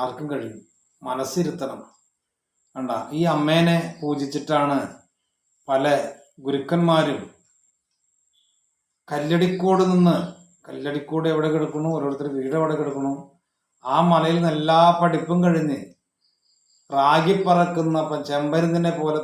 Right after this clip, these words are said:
തന്നെ ആണത്ര ചില മുത്തച്ഛന്മാരൊക്കെ അവിടുന്ന് അത്രയും പഠിപ്പിന്റെ അഗ്രം കഴിഞ്ഞിട്ടുള്ളതെന്ന് പറയണത്. ആ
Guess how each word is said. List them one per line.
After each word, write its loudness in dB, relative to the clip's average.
തന്നെ -4
ആണത്ര -8
ചില -12
മുത്തച്ഛന്മാരൊക്കെ -8
അവിടുന്ന് -6
അത്രയും -8
പഠിപ്പിന്റെ -2
അഗ്രം -4
കഴിഞ്ഞിട്ടുള്ളതെന്ന് -4
പറയണത്. -8
ആ 4